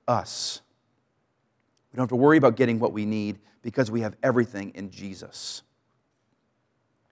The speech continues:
I pray, Father, that this message would come true in my life. I pray that I would not go to you, uh, with religion and do things the right way and, and, and, and, and tell you how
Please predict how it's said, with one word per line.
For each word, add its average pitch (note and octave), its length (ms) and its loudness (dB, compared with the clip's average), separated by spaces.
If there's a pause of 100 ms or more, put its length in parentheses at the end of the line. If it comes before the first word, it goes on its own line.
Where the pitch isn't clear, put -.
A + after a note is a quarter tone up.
(880)
I A#2+ 40 -6
pray, D3 220 8
Father, B2 260 8
that F#2+ 160 -8
this C3+ 400 4
message B2+ 440 0
would A#2 160 -4
come A2 200 -4
true B2+ 240 -2
in A2 80 0
my G#2 100 2
life. G2+ 500 -2 (1300)
I - 40 -20
pray C3+ 240 6
that B2 100 8
I B2+ 100 8
would A#2+ 200 4
not A#2 360 4
go B2+ 200 6
to A#2 160 -6
you, B2+ 420 4 (500)
uh, G2+ 240 -10
with A2 260 -4
religion C3 720 6
and A2 160 2
do C#3 260 6
things C#3 320 2
the B2 100 -2
right B2+ 280 8
way B2+ 560 8
and, G2 180 -6 (400)
and, A2+ 140 -4
and, G#2+ 400 -4
and, G#2 220 -8 (180)
and G#2+ 120 -12
tell C3+ 180 6
you C3+ 240 8
how B2 420 4